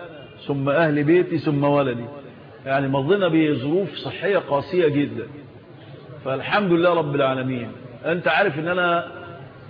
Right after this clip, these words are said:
يعني في ال-، في الفترة الأخرانية دي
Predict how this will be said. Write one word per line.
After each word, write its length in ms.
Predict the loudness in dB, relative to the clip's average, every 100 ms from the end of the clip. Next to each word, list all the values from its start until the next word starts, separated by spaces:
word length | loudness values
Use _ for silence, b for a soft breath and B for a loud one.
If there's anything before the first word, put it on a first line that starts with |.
| -4
يعني 640 | 0 2 2 0 -2 -4 -8 -12 -16 -16 -18 -18 -18 -12
في 60 | -6
ال-، 280 | -4 -4 -8
في 120 | -8
الفترة 500 | -8 -2 0 2 2
الأخرانية 560 | 2 0 0 0 2 2
دي 300 | 2 -2